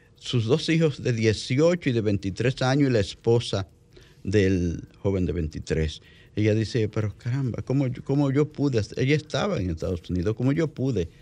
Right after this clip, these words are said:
hacer esto cuando yo protejo tanto a mis hijos?".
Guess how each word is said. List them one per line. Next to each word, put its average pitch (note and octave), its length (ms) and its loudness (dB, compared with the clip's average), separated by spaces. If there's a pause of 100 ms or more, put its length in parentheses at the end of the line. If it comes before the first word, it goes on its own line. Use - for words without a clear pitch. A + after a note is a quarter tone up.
(520)
hacer A#2 360 2
esto A#2 560 0
cuando F#2+ 240 2
yo A2 160 2
protejo G2 440 0
tanto F#2 540 -2
a E2 40 2
mis F2 300 -4
hijos?". F#2+ 240 0